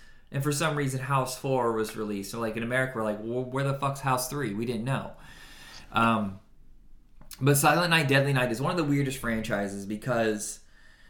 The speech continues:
the first one, I don't know if it would have been more successful if it hadn't been pulled from theaters after two weeks. Um, or was it the controversy of that that kept it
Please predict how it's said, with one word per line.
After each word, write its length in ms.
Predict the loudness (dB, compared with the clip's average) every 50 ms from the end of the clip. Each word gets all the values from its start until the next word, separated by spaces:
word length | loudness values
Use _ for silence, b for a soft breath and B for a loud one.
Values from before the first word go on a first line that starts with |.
| b b
the 120 | 0 0
first 400 | 0 4 4 6 6 6 4 0
one, 460 | 0 2 2 4 2 2 0 -4 -8 B B B B B 4
I 160 | 6 6 6
don't 300 | 6 4 2 2 0 0
know 400 | 0 2 4 4 4 4 2 0
if 640 | 0 4 4 4 4 4 2 -2 -6 -12 -18 -20 -20 -20 -20 b b b b b b b b b b -16 -6 -4
it 180 | -2 -2 0
would 140 | 2 4 6
have 140 | 6 6 4
been 160 | 4 2 2
more 180 | 4 4 4 2
successful 680 | 2 0 -4 -4 -2 2 2 2 2 2 -2 -4 -4 -4
if 40 |
it 100 | -4 -2
hadn't 220 | 0 0 0 0 -2
been 160 | -4 -6 -6
pulled 320 | -6 -4 -4 -4 -4 -4
from 140 | -6 -8 -8
theaters 320 | -6 -6 -4 -4 -4 -2 -2
after 240 | -4 -4 -4 -8
two 240 | -8 -6 -4 -4 -2
weeks. 480 | -2 -2 -4 -4 -6 -8 -8 -10 -10 -10 B B B B B B B B B B B
Um, 520 | -4 0 0 2 2 0 -2 -2 -6 -10 -12 -14 -18 -20 -20 -20 -20 -20 -20 -20 -20 -20 -20 -20 -20 -20 -20 -20 -20 -14 -4 2
or 240 | 4 6 6 8
was 240 | 8 6 6 4 4
it 80 | 2 0
the 60 | -2
controversy 760 | -4 -2 2 2 4 4 2 0 2 2 2 2 0 -2 -2
of 280 | 2 4 4 4 4 4
that 240 | 2 2 2 2 0
that 140 | -4 -4
kept 240 | -2 -2 -2 -2 0
it 60 | -2